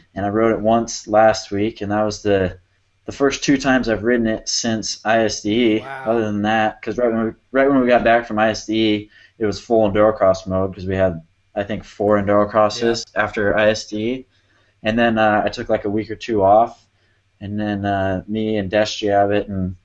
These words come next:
Speaker 1: my buddy Eric Bailey, and then, uh, I got this guy, Mike Dam, that lives down the road from me. He's a, a trials guy, um, but he really loves riding technical stuff. We're like, "Hey, let's just go find technical
Speaker 2: <laughs>
Speaker 1: trail and get, get ready for this race."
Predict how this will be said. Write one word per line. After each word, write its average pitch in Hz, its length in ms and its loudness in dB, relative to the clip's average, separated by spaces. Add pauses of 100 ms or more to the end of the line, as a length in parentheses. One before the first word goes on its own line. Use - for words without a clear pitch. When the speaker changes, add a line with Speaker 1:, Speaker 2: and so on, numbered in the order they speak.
Speaker 1:
my 107 140 0
buddy 107 300 0
Eric 107 280 0
Bailey, 107 580 0
and 101 160 -6
then, 101 220 0
uh, 92 320 -2 (220)
I 107 60 -6
got 101 140 0
this 92 140 -8
guy, 98 180 4
Mike 101 260 -2
Dam, 104 260 -2
that 95 100 -8
lives 95 200 -6
down 98 140 -2
the 92 80 -4
road 98 220 0
from 98 160 -12
me. 92 140 -4
He's 90 140 -8
a, 90 220 -4 (640)
a 104 80 -6
trials 113 460 2
guy, 98 480 2 (200)
um, 87 460 -8
but 107 100 -4
he 107 100 -2
really 110 280 2
loves 98 280 2
riding 90 340 0
technical 104 400 -4
stuff. 90 340 -4
We're 95 100 -6
like, 90 180 -2
"Hey, 113 160 -4
let's 110 220 -4
just 127 260 -8
go 127 140 0
find 113 340 -2
technical 107 440 -4
Speaker 2:
<laughs> 98 120 -6
Speaker 1:
trail 104 320 2
and 95 200 -6
get, 104 180 -4 (160)
get 107 140 -14
ready 104 160 -10
for - 120 -20
this 101 160 -20
race." 104 440 -2